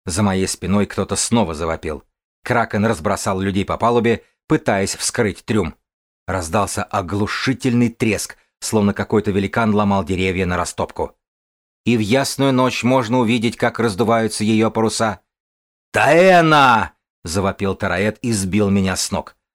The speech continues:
На то место, где я только что стоял, упала мачта. Я так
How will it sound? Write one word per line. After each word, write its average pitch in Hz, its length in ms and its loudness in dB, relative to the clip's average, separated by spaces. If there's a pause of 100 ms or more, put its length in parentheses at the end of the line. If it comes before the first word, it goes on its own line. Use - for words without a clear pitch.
(180)
На 101 140 0
то 104 120 0
место, 101 340 0
где 95 160 0
я 98 100 0
только 98 300 -2
что - 140 -6
стоял, 110 380 -2
упала 95 440 -2
мачта. 87 480 -4 (640)
Я 95 140 -4
так - 320 -4